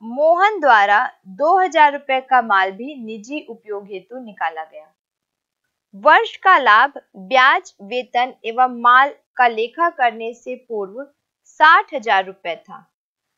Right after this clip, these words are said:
लाभ हानि नियोजन खाता एवं साझेदारों के चालू खाते बनाएं।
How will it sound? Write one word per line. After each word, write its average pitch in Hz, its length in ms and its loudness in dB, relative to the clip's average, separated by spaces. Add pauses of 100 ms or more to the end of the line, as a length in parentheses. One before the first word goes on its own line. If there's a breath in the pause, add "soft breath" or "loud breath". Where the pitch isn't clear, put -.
(160)
लाभ 311 380 2
हानि 330 480 -2
नियोजन 233 480 -8
खाता 208 600 -2
एवं 220 280 -12
साझेदारों 302 680 0
के 320 180 -12
चालू 196 380 -6
खाते 196 380 -18
बनाएं। 185 400 -20